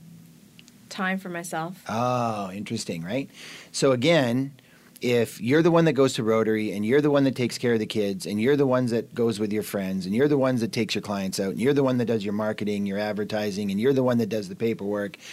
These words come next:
Speaker 1: Yeah.
Speaker 2: and you're the one that does all everything 'cause you don't have an assistant, you're on your own.
Speaker 1: Mm-hmm.
Speaker 2: And that's operating at a seven point five. All we gotta do is go from eight to nine in self-love.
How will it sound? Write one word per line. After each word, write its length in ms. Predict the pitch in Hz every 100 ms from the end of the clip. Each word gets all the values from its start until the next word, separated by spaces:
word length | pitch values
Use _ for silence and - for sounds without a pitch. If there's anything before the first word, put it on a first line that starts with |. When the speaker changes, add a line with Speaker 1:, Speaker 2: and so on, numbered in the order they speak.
| -
Speaker 1:
Yeah. 140 | 196
Speaker 2:
and 100 | 101
you're 140 | 113 139
the 100 | 131
one 200 | 127 120
that 140 | 110
does 220 | 117 113
all 680 | 113 127 143 147 147 147 147
everything 580 | 127 139 139 127 87 50 - _ _
'cause 160 | 117 101
you 80 | 110
don't 140 | 123
have 140 | 123
an 80 | 123
assistant, 420 | 117 - 90 98
you're 120 | 85 95
on 120 | 120
your 140 | 110
own. 180 | 67 - -
Speaker 1:
Mm-hmm. 180 | 202 190 185 - - - - - - - - - -
Speaker 2:
And 180 | 104
that's 280 | 95 143 139
operating 460 | 147 135 135 123 120
at 100 | 110
a 40 |
seven 380 | 101 143 127 120
point 280 | 127 110 95
five. 580 | 147 120 73 - - - _ _ _ _ - _ -
All 220 | - 131 160
we 80 |
gotta 220 | 165 165 165
do 360 | 165 156 123
is 140 | 107 -
go 160 | 113
from 420 | 107 104 95 90 87 _
eight 200 | 120 143
to 100 | -
nine 260 | 143 135 131
in 80 | 123
self-love. 720 | 131 120 117 131 113 95 -